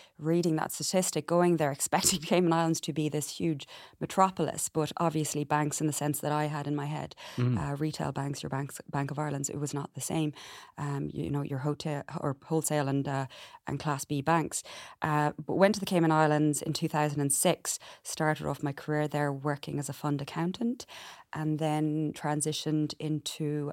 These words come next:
Speaker 1: um, the head of R T A and was working for Close Brothers, which is now Intertrust, um, very soon after I arrived in Cayman.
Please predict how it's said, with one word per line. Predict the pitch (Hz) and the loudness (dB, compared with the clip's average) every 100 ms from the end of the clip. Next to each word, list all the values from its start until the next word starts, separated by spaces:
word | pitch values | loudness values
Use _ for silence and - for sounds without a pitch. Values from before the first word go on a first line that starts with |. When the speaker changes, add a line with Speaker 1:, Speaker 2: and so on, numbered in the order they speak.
| - | -6
Speaker 1:
um, | 139 135 151 - - | -4 -4 -4 -6 -8
the | - - | -8 -4
head | 156 147 | -2 -2
of | 139 | -2
R | - 143 | -4 -6
T | - 147 | -4 -4
A | 147 185 - - - - _ - | -2 -6 -10 -18 -18 -20 _ -4
and | 151 147 147 147 | 0 0 0 0
was | - 151 147 | -2 -4 0
working | 151 - 151 147 | 0 0 -2 0
for | - 143 | -2 -2
Close | - 156 | 2 0
Brothers, | - 147 143 - | 0 -2 -2 -4
which | 147 | -6
is | 143 | -2
now | 143 - | -2 0
Intertrust, | 165 156 - 156 - - - - - - | 0 0 0 -2 -2 -8 -14 -14 -16 -10
um, | - 147 151 | -4 0 2
very | 151 170 175 | 4 4 4
soon | - 170 | 4 4
after | 151 151 156 151 - | 2 0 0 0 2
I | |
arrived | 151 151 151 | 4 4 4
in | 143 | 0
Cayman. | 151 147 147 | 0 2 2